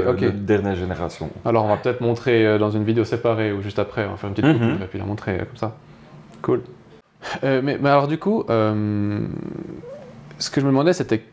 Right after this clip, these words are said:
Speaker 1: maintenant, tu m'as dit que tu fais de la musique sur, euh, euh, Reason, là, sur ton ordinateur.
Speaker 2: Oui.
Speaker 1: Et, euh, du coup, euh, tu utilises un peu moins l'Amiga, euh, voire presque plus.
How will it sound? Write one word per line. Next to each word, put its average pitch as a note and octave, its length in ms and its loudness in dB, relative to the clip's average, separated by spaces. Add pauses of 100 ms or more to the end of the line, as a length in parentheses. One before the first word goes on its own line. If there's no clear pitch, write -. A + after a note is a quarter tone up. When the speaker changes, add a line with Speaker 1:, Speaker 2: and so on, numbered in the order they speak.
(120)
Speaker 1:
maintenant, C#3+ 340 4
tu B2+ 120 -2
m'as G#2+ 80 4
dit B2+ 100 4
que B2+ 60 -6
tu A2+ 60 0
fais G#2+ 120 2
de G2+ 60 2
la G2 60 4
musique G#2 300 2
sur, F#2+ 240 0
euh, E2+ 640 0
euh, - 80 -4 (100)
Reason, D3 560 2
là, B2 200 0
sur B2 100 -8
ton A2+ 140 -2
ordinateur. A2+ 360 2
Speaker 2:
Oui. C#3+ 80 6 (340)
Speaker 1:
Et, G#2+ 180 4
euh, F#2+ 320 4
du G#2 140 0
coup, D#3+ 280 6
euh, G2 400 4 (460)
tu A2+ 200 2
utilises G#2+ 320 2
un G2 60 2
peu F#2+ 100 -2
moins A2 140 4
l'Amiga, C3+ 540 2 (100)
euh, F#2 140 0
voire G2 160 0
presque A#2 260 0
plus. C3+ 300 2